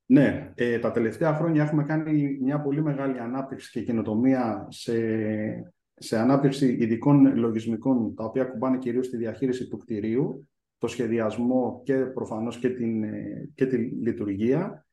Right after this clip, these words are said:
Ταυτόχρονα έχουμε κάνει αρκετές, ε, εξαγορές σε όλο αυτό το, το διάστημα των τελευταίων δέκα ετών, με εταιρείες όπως είναι η Aviva, παραδείγματος χάρη, που είναι πρωτοπόρος σε κομμάτι διαχείρισης βιομηχανικών εγκαταστάσεων και κτηρίων.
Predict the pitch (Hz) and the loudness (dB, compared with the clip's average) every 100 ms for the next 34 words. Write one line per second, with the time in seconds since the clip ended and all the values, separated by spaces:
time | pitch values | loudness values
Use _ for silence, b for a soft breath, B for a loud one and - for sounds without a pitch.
0 | _ _ _ - - - 165 156 160 156 | _ _ _ -2 0 2 4 4 4 4
1 | 143 151 151 139 127 - 160 147 - 127 | 4 6 4 2 -2 -2 -2 -4 -6 -6
2 | 120 113 110 110 - 110 104 104 131 160 | -4 -4 -4 -6 -4 -4 -2 2 2 2
3 | - - _ _ - - 127 123 - 113 | -4 -16 _ _ -20 -2 4 4 2 -2
4 | 120 113 107 107 - 110 104 120 131 107 | -2 0 0 -4 -6 -4 0 0 -2 -4
5 | 104 101 104 123 107 113 104 95 120 143 | -2 -4 -2 -2 -2 -2 -4 0 4 4
6 | 120 107 110 120 - 104 107 110 107 104 | 4 0 0 0 -2 -8 -4 -2 -2 -2
7 | 101 123 120 120 107 104 101 107 98 - | 0 0 0 -6 -2 -2 0 -2 -4 -2
8 | 113 120 120 - _ - 113 110 110 107 | -2 -2 -4 -16 _ 0 2 2 2 2
9 | 110 120 113 101 110 113 110 113 107 107 | 0 0 -2 -4 -2 0 0 0 0 -2
10 | 107 104 104 101 117 117 117 107 110 104 | -4 -4 -2 -2 0 0 -2 -2 0 0
11 | 107 104 120 - 104 107 101 - 120 107 | -2 -2 -2 -4 -4 -4 -4 -4 -2 -2
12 | 101 113 - 98 120 185 214 | -4 -6 -4 0 2 2 0